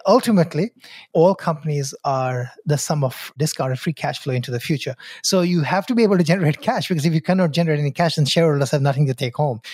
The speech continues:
right? So, you know, the company might be losing money today, but then it basically just means that a lot of the value is in the tail. I tend to focus a lot on optionality, because if a company is able to, you know, make the optionality work for you, then it will have a long tail,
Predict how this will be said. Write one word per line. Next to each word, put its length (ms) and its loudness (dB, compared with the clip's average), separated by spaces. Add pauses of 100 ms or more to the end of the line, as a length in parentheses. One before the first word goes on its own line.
(160)
right? 220 0 (260)
So, 720 2
you 140 0
know, 100 0
the 80 -2
company 240 0
might 140 2
be 100 -2
losing 240 0
money 180 0
today, 260 -2
but 160 -8
then 140 -2
it 120 -4
basically 260 -4
just 160 -4
means 220 -2
that 100 -2
a 40 -4
lot 180 0
of 80 -4
the 80 -2
value 340 -2
is 80 -2
in 80 0
the 100 -4
tail. 400 -6 (520)
I 60 0
tend 160 -2
to 60 0
focus 280 -2
a 40 0
lot 160 0
on 60 0
optionality, 720 -2 (100)
because 400 -6
if 160 -4
a 60 -4
company 680 -2 (100)
is 280 -4
able 580 -2 (480)
to, 580 -2
you 120 -4
know, 120 0
make 320 -2
the 120 -2
optionality 360 -2
work 320 -2
for 180 -4
you, 240 -8 (460)
then 260 0
it 240 -8
will 140 2
have 360 -4
a 40 -2
long 320 -4
tail, 240 -10